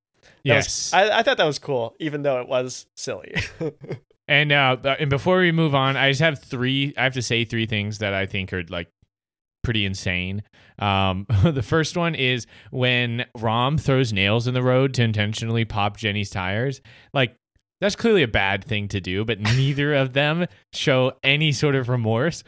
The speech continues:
Speaker 2: They're like, "Oh, great idea. <laughs> Good job. This is perfect." Uh, which I thought was f-, like, so out of pocket. And then when Beam is in the marketplace shortly after that with Jenny,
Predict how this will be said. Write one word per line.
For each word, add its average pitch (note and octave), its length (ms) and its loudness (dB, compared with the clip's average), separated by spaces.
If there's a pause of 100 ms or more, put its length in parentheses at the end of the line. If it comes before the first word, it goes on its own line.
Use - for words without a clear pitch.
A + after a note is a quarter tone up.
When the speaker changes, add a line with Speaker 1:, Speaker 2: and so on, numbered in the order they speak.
(280)
Speaker 2:
They're D#3+ 140 4
like, C#3+ 220 2
"Oh, B3 240 4
great G3+ 440 6
idea. G#3+ 560 2
<laughs> G3+ 760 2
Good G#3+ 180 6
job. F#3 840 0 (300)
This A3 200 2
is G3+ 140 0 (100)
perfect." G#3 680 2 (400)
Uh, C#3 320 4
which D3+ 220 2
I D3 100 4
thought C#3 260 2
was A#2 220 0
f-, B2+ 480 -4
like, A#2+ 240 0
so C3 320 2
out A2+ 160 2
of G#2+ 100 -4
pocket. G#2+ 400 -2 (240)
And D3 160 0
then D#3 280 -2
when C#3 460 0
Beam C3+ 360 2
is C3+ 160 0
in C#3 200 0
the B2 80 2
marketplace A2+ 680 0
shortly A#2 320 -2
after G#2+ 340 -2
that F#2 220 -2
with G2+ 180 -2
Jenny, G#2+ 400 -2